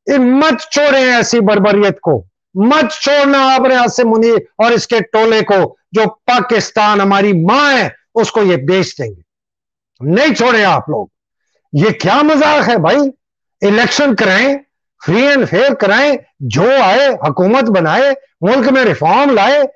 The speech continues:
सबसे पहले army में लाए कि आगे हम चले, हमारी मईशत ठीक हो, लोगों की जिंदगियां बने। आप लोग बैठ के इस मुल्क को खून चूस चूस के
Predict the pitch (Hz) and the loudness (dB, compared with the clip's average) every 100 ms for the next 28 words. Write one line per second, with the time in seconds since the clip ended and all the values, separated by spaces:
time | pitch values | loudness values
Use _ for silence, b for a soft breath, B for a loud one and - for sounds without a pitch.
0 | _ _ - 240 - 277 269 277 269 190 | _ _ -4 -4 0 0 2 2 2 2
1 | 208 247 285 254 180 240 269 _ _ - | 2 2 2 2 2 0 -2 _ _ -2
2 | 277 185 185 233 269 254 196 180 226 247 | 0 0 2 2 2 0 0 0 2 2
3 | 190 180 240 180 156 240 247 202 240 190 | 2 0 0 0 0 -2 -2 0 -2 0
4 | 185 254 b b 165 180 202 226 262 185 | -2 -2 b b -2 0 0 2 0 0
5 | 190 214 269 214 202 269 269 b b _ | 0 0 0 0 0 -2 -4 b b _
6 | - 143 214 240 269 285 294 208 _ _ | -4 0 0 0 2 2 0 -2 _ _
7 | _ - - 120 151 185 214 226 294 285 | _ -20 -8 -4 0 0 0 -2 0 0
8 | 269 _ _ _ 254 226 185 180 196 226 | -2 _ _ _ -2 0 0 0 0 0
9 | - - 285 208 - 143 165 240 277 - | -4 -4 -2 -2 -4 -4 -2 0 0 0
10 | 285 294 285 294 294 - 294 277 | 0 0 -2 -2 -2 -2 -2 -2